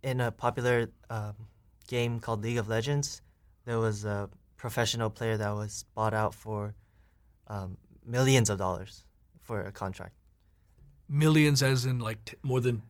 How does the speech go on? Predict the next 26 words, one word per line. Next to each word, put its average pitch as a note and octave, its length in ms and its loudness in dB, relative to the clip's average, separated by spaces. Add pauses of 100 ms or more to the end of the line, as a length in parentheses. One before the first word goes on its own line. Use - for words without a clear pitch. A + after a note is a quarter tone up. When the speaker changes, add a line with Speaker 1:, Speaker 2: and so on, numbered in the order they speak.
Speaker 2:
ten? B2 80 -2
Speaker 1:
Um, B2+ 400 4 (160)
yeah, A2 240 0 (460)
ten, B2+ 420 0
more C3 180 2
than A#2+ 140 2
ten G#2 240 -2
million, G2 300 -4
I F2+ 80 -10
think. - 180 -16 (560)
Speaker 2:
Oh, - 240 -6
where D#3 160 2
does F3 120 4
that F#3 140 4
money D3+ 220 2
come D#3+ 240 -2
from? - 180 -8 (240)
I, A#2 120 -2
I'm C#3 100 4
so F#3+ 160 6
sorry, D3+ 300 6
I A2+ 100 4
don't D#3+ 140 4
understand D#3 460 4
that. G2+ 140 -4
Where, D#3+ 200 -2